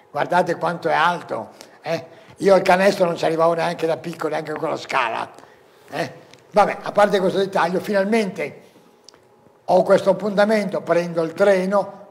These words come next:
vado a Varese e avevo tutto un ragionamento fatto in treno, eccetera, di cosa dovevo dire per ottenere un supporto economico-finanziario dal Cumenda.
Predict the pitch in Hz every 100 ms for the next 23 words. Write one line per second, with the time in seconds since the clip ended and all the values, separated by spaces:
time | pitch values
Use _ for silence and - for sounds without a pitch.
0 | - 147 175 170 165 156 165 202 190 185
1 | 185 196 196 - - - _ _ _ _
2 | - 156 131 - - _ _ _ - 123
3 | 135 117 131 151 135 131 123 139 139 160
4 | 156 151 - 160 165 151 156 139 147 165
5 | 156 135 - 175 175 143 - - 139 135
6 | 156 160 165 165 165 165 165 185 185 156
7 | - - - _ 175 180 180 165 - -
8 | - - 190 185 165 170 190 196 160 -
9 | - - 226 226 190 165 - - - -
10 | 226 - - 247 190 147 170 165 170 185
11 | 175 165 143 175 175 135 185 165 139 139
12 | 127 - - 165 165 - 214 208 202 202
13 | 233 - -